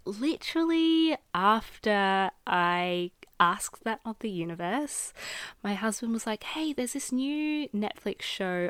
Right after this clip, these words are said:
on meditation from Headspace. Do you wanna watch the first episode?" And I was like, "Yeah, of course." So we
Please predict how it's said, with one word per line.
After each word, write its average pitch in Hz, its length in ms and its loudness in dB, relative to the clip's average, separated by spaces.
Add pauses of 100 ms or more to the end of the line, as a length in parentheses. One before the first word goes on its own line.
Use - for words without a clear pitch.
on 175 260 -2
meditation 220 800 -2
from 196 200 -4
Headspace. - 920 -4
Do 202 120 -8
you 208 460 0
wanna 185 280 -4
watch 170 240 -4
the - 80 -14
first - 280 -8
episode?" - 380 -8
And - 60 -10
I 196 40 -8
was 196 100 -12
like, 196 100 -6
"Yeah, 247 220 2
of - 120 -6
course." - 440 -8 (640)
So 202 140 -10
we 202 40 -12